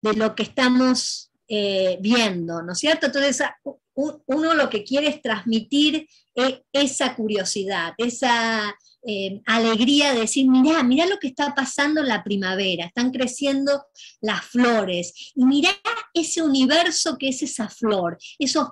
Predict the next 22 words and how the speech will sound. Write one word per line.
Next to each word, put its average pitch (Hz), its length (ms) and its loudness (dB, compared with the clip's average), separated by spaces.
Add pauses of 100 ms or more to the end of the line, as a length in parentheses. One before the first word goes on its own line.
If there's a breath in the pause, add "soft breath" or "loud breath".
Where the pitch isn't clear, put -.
(100)
pétalos 285 640 0
que 240 100 -8
están 240 280 -4
creciendo 254 500 -2
hacia 240 240 -4
todas 247 220 -2
las 220 80 -4
direcciones". 202 680 -6 (280 loud breath)
Entonces, 269 580 -2 (420 soft breath)
eh, 202 460 -6
el 220 160 0
arte 254 320 2
no 247 80 2
es 240 60 0
simplemente 233 880 -2
hacer 233 600 -2 (200)
una 226 440 2
obra 220 200 0
artística, 214 680 -4
pero 262 100 -4
es 277 100 -8
también 285 480 -2